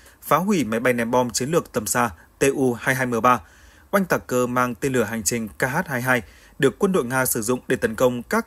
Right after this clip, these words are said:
thành phố yên bình của Ukraine. Theo ông Budanov, binh sĩ Ukraine đã chờ đợi một thời gian dài để lần theo dấu vết của chiếc máy bay ném bom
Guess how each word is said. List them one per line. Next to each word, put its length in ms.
thành 160
phố 280
yên 180
bình 280
của 320
Ukraine. 300
Theo 120
ông 180
Budanov, 380
binh 180
sĩ 140
Ukraine 420
đã 180
chờ 160
đợi 160
một 200
thời 100
gian 160
dài 220
để 100
lần 180
theo 260
dấu 140
vết 300
của 260
chiếc 200
máy 120
bay 120
ném 160
bom 180